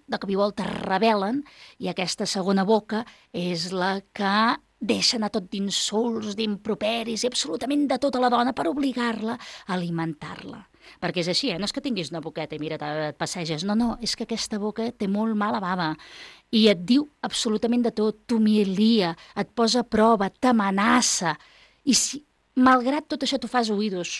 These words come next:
sordos, no? Que dius, poses uns taps a les orelles, és que digui el que vulgui,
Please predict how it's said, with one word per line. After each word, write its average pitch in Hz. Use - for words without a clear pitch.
sordos, 185
no? 165
Que 175
dius, 170
poses 190
uns 180
taps 190
a 180
les 175
orelles, 180
és 175
que 202
digui 190
el 175
que 185
vulgui, 202